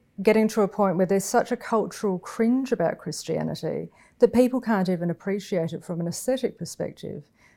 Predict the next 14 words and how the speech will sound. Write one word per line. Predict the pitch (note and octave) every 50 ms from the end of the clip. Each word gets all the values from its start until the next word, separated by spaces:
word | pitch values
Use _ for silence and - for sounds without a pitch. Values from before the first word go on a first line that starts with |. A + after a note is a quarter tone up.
| _ _
They | - G3+ F#3+
don't | G#3+ G#3+ G3+
want | G#3 G3+ G3
to | G3 G3
look | F#3+ G3 A3+ A3+ - A3
at | F3+ D#3+ - -
how | D3 D#3+ F3+ E3+ E3+ F3 E3+ E3+ E3 - -
the | F3 E3 F#3 E3+
belief | - F3+ F3+ F#3 F#3 G3 F#3+ - -
in | G3
the | F3 D#3+
divine | D#3 E3 D#3+ D#3 E3+ F3+ G3 G#3 G3 E3 D#3+ D#3 D#3+ D#3+ E3+ - - _ _ _ _ _ _ _ _ _ _
has | - - A3 G#3 F#3
inspired | G3 G3 F#3 - - - - F#3+ F#3+ F#3 F#3 F3+ F3+ F3+ F3 - -